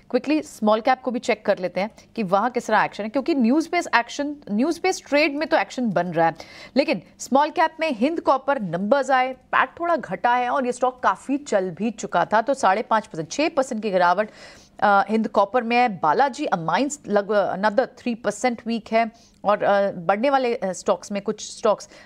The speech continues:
आलोक इंडस्ट्री जैसे स्टॉक में तीन परसेंट की मूव है। इस पर I think, अ, एक news भी आ रही है क्योंकि Reliance की एक subsidiary भी कि वहाँ थोड़ा cash infusion कर सकती है। But खैर,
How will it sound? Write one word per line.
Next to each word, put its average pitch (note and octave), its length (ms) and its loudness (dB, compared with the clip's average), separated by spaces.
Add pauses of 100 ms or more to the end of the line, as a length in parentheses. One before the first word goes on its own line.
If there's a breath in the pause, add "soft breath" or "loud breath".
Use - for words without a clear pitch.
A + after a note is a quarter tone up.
(160 loud breath)
आलोक B3 300 0
इंडस्ट्री A3 380 -4
जैसे A3+ 240 -6
स्टॉक F#3+ 260 -4
में G3+ 140 -8
तीन F#3+ 160 -6
परसेंट F#3 320 -10
की G3+ 100 -10
मूव F3 180 -4
है। B3 60 0
इस C#4 100 -4
पर G4+ 340 -4
I E4+ 40 -18
think, C#4 360 -10
अ, E3+ 300 -6
एक F#3 280 -8
news A#3 320 -2
भी G#3 100 0
आ E3 80 2
रही D#3+ 100 -2
है F#3 40 -6
क्योंकि A3+ 160 -8
Reliance F#3+ 340 -4
की C4 60 -8
एक - 60 -10
subsidiary - 460 0
भी G#3+ 120 -14
कि A3 80 -10
वहाँ G#3+ 220 -6
थोड़ा A3 100 -4
cash F3 380 -2 (300 soft breath)
infusion F#3+ 400 -4
कर F#3 160 -4
सकती - 380 -14
है। C#3+ 160 -10
But - 180 -14
खैर, A#3+ 160 0